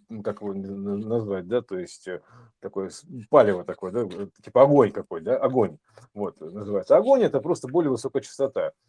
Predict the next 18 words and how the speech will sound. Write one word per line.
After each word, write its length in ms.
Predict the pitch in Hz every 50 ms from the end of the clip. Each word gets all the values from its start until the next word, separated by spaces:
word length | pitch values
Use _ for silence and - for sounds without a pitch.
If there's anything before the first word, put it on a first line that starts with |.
| _ _ _ -
м, 220 | 113 113 117 -
исполинская 580 | - - - 139 131 113 101 104 - - 92 80
такая, 300 | 90 87 - 92 90 _ -
<laughs> 0 |
да, 220 | - - - - -
вот. 260 | 107 95 95 98 101 _ _ _ _ _ _ _ _ _
Вот, 220 | - 101 107 - 208
поэтому 360 | - - 294 - 147 147 139
ты 100 | - 143
когда, 220 | 131 151 147 143 139
м, 400 | 139 127 123 135 135 127 127 131 127 113 113 - -
м, 240 | - 120 117 113 120
действительно 300 | 117 113 127 123 120 -
говоришь, 380 | 123 147 165 180 202 226 -
ты 80 | - -
как 100 | - 120
будто 180 | 123 107 120 95
вы-, 320 | 98 139 143 107 117